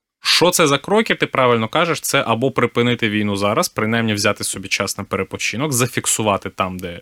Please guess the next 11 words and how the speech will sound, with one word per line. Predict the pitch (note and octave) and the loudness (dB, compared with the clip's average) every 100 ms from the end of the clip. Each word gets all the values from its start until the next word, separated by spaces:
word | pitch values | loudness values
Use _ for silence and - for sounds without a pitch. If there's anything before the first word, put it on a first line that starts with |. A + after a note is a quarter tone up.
| - | -6
всі | - G#2 | -4 -2
знаходяться, | F#2 F#2 G2 G2+ D3 G3 - - - - | -4 -8 -6 -4 -2 -2 -2 -10 -18 0
або | A2+ A2 A2 G3 | 2 4 4 4
це | A#3+ - F3+ A3 - | 4 2 2 2 -4
спроба | - - - D#3+ F#3+ | -6 -2 2 4 4
перевернути | - C3 A2 A2+ C3+ C3 | 2 2 2 2 0 -2
стіл. | - - - - - | -4 -4 -12 -18 -4
Як | A2+ G3 - | 2 2 2
можна | E3 D3+ | 0 0
перевернути | C#3+ A#2 A2 G#2+ G#2 G2+ | 0 2 2 0 -4 -8
стіл? | - - | -10 -12